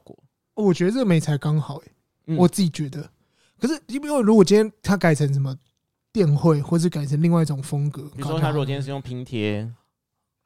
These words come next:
Speaker 2: 哎，我觉得拼贴也可以，可是，
Speaker 1: 嗯。
Speaker 2: 嗯，我觉得拼贴可能要再更不受限一点嘛。啊，或者是说，哎，我觉得我应该这样讲，它应该要更有轮廓一点，可能才会有这样的感觉。但如果是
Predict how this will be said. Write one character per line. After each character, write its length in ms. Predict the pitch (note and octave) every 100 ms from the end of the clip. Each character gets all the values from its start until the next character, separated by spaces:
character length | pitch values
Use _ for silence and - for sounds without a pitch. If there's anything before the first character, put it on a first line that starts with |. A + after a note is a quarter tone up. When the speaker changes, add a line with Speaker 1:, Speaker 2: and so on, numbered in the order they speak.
| _ _ _ _ _ _ _ _ _
Speaker 2:
哎， 80 | F3+
我 80 | F3+
觉 80 | E3+
得 60 |
拼 180 | G3+ A3+
贴 220 | G3+ C4
也 120 | A#3+ D#3
可 320 | - C#3 C#3+
以， 120 | D3+
可 120 | D3+
是， 520 | E3+ C4+ C4 A#3+ G3+ E3 _
Speaker 1:
嗯。 580 | F3 F#3 F#3 F#3 F#3 F3+
Speaker 2:
嗯， 80 | F3+ _ _ _ _
我 100 | F3
觉 80 | A3+
得 60 |
拼 180 | G3+ A3
贴 140 | A3 A3+
可 100 | F3
能 100 | D3+
要 140 | F3
再 180 | F#3 F3+
更 500 | - F#3+ E3 D3+ C3+ -
不 100 | D#3
受 260 | - F3+
限 160 | D#3 E3
一 320 | D3 D3 D#3+ -
点 160 | D3+ C3+
嘛。 220 | C#3 D3+ -
啊， 140 | G#3+ -
或 140 | B3+ C4
者 60 |
是 80 | A3+
说， 280 | G#3+ G#3 G#3 _ _ -
哎， 100 | F#3
我 180 | E3
觉 120 | D#3 E3
得 80 |
我 100 | D#3+
应 60 | D#3+
该 120 | F3
这 60 | E3+
样 100 | D#3
讲， 160 | C#3+ D3 _
它 120 | - A#3
应 80 |
该 120 | A3 A3
要 100 | G#3+
更 240 | A3+ F#3+
有 180 | D3+ B2+
轮 240 | C3+ C3
廓 240 | D3+ D#3 C#3+
一 40 |
点， 200 | B2+ C#3+ C#3+
可 180 | - D#3
能 120 | D3
才 140 | D#3
会 160 | D3+ F#3
有 80 | D3
这 80 | D#3
样 100 | D3
的 60 |
感 160 | C#3 C#3+
觉。 120 | - D#3+
但 160 | A#3
如 80 | A#3
果 160 | F#3+ E3
是 240 | G#3+